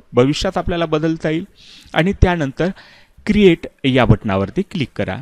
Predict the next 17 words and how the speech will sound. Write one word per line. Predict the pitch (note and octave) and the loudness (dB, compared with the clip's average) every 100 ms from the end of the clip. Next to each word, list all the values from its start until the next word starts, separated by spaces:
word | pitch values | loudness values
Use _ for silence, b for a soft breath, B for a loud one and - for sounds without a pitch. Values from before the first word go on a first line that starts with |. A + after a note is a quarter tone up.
| E3+ _ _ _ - | -14 _ _ _ 0
काही | A2+ | 2
काही | D#3 F#3+ | 4 2
केलं, | F#3+ F#3 F3+ | 2 2 2
पुन्हा | - B2 C3+ | 2 2 2
आपण | C#3 F3+ | 2 4
पाहू. | F3 F3 G3+ B B B | 6 6 4 B B B
आपण | - F#3 - | 6 6 6
टायटल | C3+ C#3 G3+ G3+ | 4 6 4 6
दिलं, | D#3+ A2+ D#3+ - _ _ _ _ _ _ _ - | 6 4 0 -8 _ _ _ _ _ _ _ 4
योग्य | C#3+ E3+ E3+ G#3+ | 6 8 8 8
तो | G#3+ | 8
आपल्या | F#3+ - G3+ G3 G3+ - | 8 6 4 4 0 -4
ब्लॉगसाठी | B2 C#3+ D#3+ - F3+ G3+ - | 6 6 6 4 4 2 2
ॲड्रेस | - B2 C3+ G#3 - | 0 4 8 8 6
इथं | F#3+ G#3 | 0 2
निवडलेला | F#3+ E3 C3+ C3 A2+ | 4 6 6 6 4
आहे. | G2 F2 | 2 0